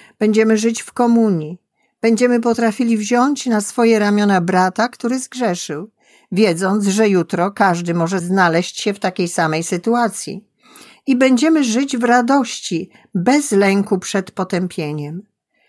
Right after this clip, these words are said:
Przebaczenie jest stylem życia i stanowi integralną część naszego życia,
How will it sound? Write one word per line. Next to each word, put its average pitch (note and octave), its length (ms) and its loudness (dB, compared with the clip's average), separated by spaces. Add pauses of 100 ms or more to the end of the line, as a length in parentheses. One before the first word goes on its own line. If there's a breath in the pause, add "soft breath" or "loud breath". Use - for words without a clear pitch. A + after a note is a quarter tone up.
(200)
Przebaczenie A3+ 680 2
jest G#3+ 200 0
stylem A3+ 480 2
życia G3+ 540 -2
i F3 180 -6
stanowi G3 680 -2
integralną G3+ 1000 2
część A#3 540 0
naszego E3+ 560 0
życia, F3 640 -2